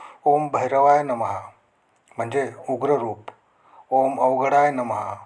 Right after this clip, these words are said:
म्हणजे अगम्य पण भक्तांसाठी सुलभ असणारा. ओम भवाय नमः, भवसागरातून तारणारा. ओम भावनाय नमः,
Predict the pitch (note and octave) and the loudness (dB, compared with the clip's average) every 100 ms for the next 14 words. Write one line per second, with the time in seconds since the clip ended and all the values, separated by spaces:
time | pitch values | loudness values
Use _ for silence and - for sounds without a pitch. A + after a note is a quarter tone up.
0 | _ - A#2 B2 A#2+ B2 C#3 C3+ A#2+ A2+ | _ -14 -4 2 2 2 -2 -2 -6 -8
1 | - B2 B2 A2+ - C3 B2+ B2 B2 - | -6 -4 -2 -4 -2 -2 0 -4 -4 -8
2 | C3+ B2 B2 A#2 - A2+ G2 - - _ | -6 -4 -2 -4 -4 -6 -6 -10 -14 _
3 | _ _ _ - - - C#3 C#3+ C#3 A2+ | _ _ _ -20 -20 -6 0 0 0 0
4 | B2+ C#3+ C#3 B2 A#2 F#2+ G2+ - _ _ | 4 4 2 -2 -4 -6 -10 -14 _ _
5 | - _ - A#2 C#3+ C#3+ C3+ C3+ C3+ C#3 | -20 _ -2 -2 2 2 2 0 -2 -6
6 | C3 A#2 G#2 G2+ F#2 F2+ - - _ _ | 2 2 2 -2 -6 -8 -12 -20 _ _
7 | _ - - - - _ B2 B2+ B2+ C3 | _ -20 -20 -20 -20 _ -2 0 -2 -4
8 | C3 _ _ B2 A2+ B2 C3 C#3+ D3+ C3+ | -10 _ _ -2 0 2 2 2 0 0
9 | A#2+ G#2 | -4 -4